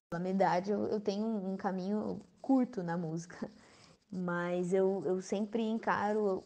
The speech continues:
todas essas tarefas como um, um grande acúmulo de experiências, assim, de saber em que lugares o, a música, a música se encaixa, né, e a-,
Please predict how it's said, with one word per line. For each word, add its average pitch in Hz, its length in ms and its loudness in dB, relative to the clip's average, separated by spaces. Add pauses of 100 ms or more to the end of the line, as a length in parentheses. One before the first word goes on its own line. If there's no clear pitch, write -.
(120)
todas 190 320 2
essas 190 340 0
tarefas 185 540 2
como 214 260 0
um, 214 280 -2
um 214 40 0
grande 214 260 4
acúmulo 262 440 2
de 220 60 -4
experiências, 233 680 0
assim, 175 300 -8 (500)
de 185 140 -6
saber 196 300 2
em 247 320 4
que 247 240 0
lugares 254 720 0 (540)
o, 196 300 0
a 202 100 2
música, 208 520 2 (720)
a - 80 -6
música 190 440 -2
se - 180 -6
encaixa, 196 540 -2
né, 220 240 0
e 202 100 2
a-, - 240 -6